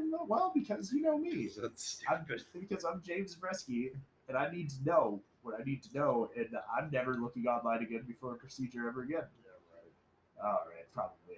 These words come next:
Speaker 1: I will. I mostly did
Speaker 2: You're
Speaker 1: research.
Speaker 2: already
Speaker 1: I
Speaker 2: looking at, like, cancer fucking
Speaker 1: Cures.
Speaker 2: cures. <laughs>
Speaker 1: Yeah. Yeah, yeah, yeah, I'm taking the
Speaker 2: Just have
Speaker 1: same
Speaker 2: a
Speaker 1: stuff.
Speaker 2: better diet.
Speaker 1: Don't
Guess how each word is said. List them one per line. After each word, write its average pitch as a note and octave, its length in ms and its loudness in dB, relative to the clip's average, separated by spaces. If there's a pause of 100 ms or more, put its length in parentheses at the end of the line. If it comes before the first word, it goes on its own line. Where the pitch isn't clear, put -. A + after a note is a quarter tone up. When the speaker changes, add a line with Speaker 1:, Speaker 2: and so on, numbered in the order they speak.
Speaker 1:
I - 120 -14
will. F2+ 200 -10 (560)
I A#2+ 100 4
mostly D#3 340 6
did C3 240 4
Speaker 2:
You're A#2 80 4
Speaker 1:
research. G#2+ 340 6
Speaker 2:
already F#2+ 340 -2 (300)
Speaker 1:
I G#2+ 120 4
Speaker 2:
looking G2+ 320 -2
at, G2 180 -4
like, G#2+ 200 -2
cancer G2 580 -10 (100)
fucking G2 440 -12 (1700)
Speaker 1:
Cures. A2+ 380 -4 (140)
Speaker 2:
cures. A2 540 2 (100)
<laughs> B2+ 100 0
Speaker 1:
Yeah. C#3+ 400 12
Yeah, F3+ 160 6 (160)
yeah, A#2 340 2
yeah, A2+ 160 4
I'm G#2+ 100 0
taking A2+ 320 -2
the - 60 -10
Speaker 2:
Just - 140 -4
have C3 100 2
Speaker 1:
same - 60 0
Speaker 2:
a A2+ 40 0
Speaker 1:
stuff. A#2+ 200 4
Speaker 2:
better G#2 100 2 (180)
diet. G2+ 320 2 (520)
Speaker 1:
Don't D3+ 180 -8